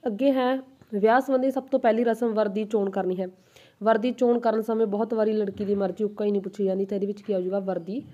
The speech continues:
ਚੋਣ ਸਿਰਲੇਖ। ਨੈਕਸਟ ਹੈ ਦੋਸਤੀ ਜ਼ਿੰਦਗੀ ਦੀ ਰੌਣਕ ਤੇ ਨਿੱਘ ਹੁੰਦੀ ਹੈ। ਦੋਸਤੀ ਬਿਮਾਰੀ ਲਈ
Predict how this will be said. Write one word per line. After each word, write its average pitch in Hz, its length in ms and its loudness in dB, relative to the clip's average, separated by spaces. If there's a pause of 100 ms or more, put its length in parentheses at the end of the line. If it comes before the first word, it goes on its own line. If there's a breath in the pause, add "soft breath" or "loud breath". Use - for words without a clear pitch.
(240 loud breath)
ਚੋਣ 175 260 -2
ਸਿਰਲੇਖ। 160 320 -8 (920 soft breath)
ਨੈਕਸਟ 208 340 -2
ਹੈ 254 280 0 (1400 soft breath)
ਦੋਸਤੀ 247 380 6
ਜ਼ਿੰਦਗੀ 254 380 0
ਦੀ 269 140 2
ਰੌਣਕ 226 300 0
ਤੇ 233 120 4
ਨਿੱਘ 226 220 0
ਹੁੰਦੀ 220 300 2
ਹੈ। 208 100 2
ਦੋਸਤੀ 220 440 0
ਬਿਮਾਰੀ 220 400 0 (340 loud breath)
ਲਈ 233 400 2